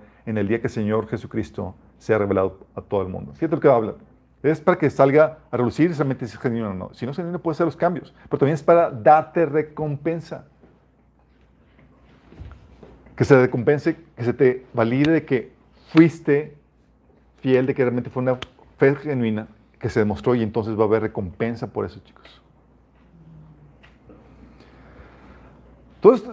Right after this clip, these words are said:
si se dan cuenta, es complejo y el Señor, para sacar a la luz eso que está oculto, chicos, en nuestro corazón, tiene que pasarnos por pruebas. Pero también nos da su palabra, chicos,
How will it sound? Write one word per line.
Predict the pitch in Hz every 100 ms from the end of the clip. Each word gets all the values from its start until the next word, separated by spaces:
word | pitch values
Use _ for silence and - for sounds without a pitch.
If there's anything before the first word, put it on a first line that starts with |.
| - _
si |
se | 208
dan | 226
cuenta, | 214 175 190
es | -
complejo | 233 - 190 214
y | 214
el |
Señor, | 143 151 160 190 - _
para | 151 139
sacar | 143 - 165 202 - - _ _
a | 139
la | 135
luz | 127 147 - - _ _ _ _ _
eso | - 175 220
que | 170
está | - 175
oculto, | 170 - 143 - 127
chicos, | - 131 123
en | 123
nuestro | -
corazón, | - 107 - 139
tiene | 147 143 139
que | 143 135 135 - -
pasarnos | 135 135 139
por | 127
pruebas. | 98 98 95 - _ _ _ _ _ _ _ _ _ _ _ _ 202 202 202 _ _ _ _ _ _ _ - - - - -
Pero | - 123
también | 131 139 180 160
nos | 139 113
da |
su | 127 135
palabra, | 127 120 123 123 113
chicos, | - _ - - - -